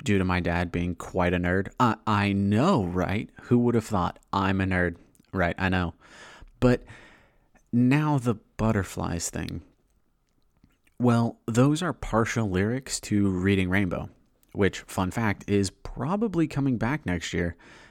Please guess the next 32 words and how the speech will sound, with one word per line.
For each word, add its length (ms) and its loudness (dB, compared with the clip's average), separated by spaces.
As 240 2
of 160 0
November 560 0
twenty 460 0
eighteen, 420 -2
so 400 -4
last 500 -2
year, 300 -6
um, 280 -4
they 80 0
were 100 0
looking 300 0
into 180 0
creating 420 0
new 200 2
episodes 680 -2
and 260 0
an 140 -2
app. 280 -4
So 360 -2
not 140 -2
really 180 2
sure 300 2
where 180 2
that's 220 0
going, 380 -2
but, 280 2
uh, 340 0
that 140 0
would 100 0
be 80 -4
cool. 300 -6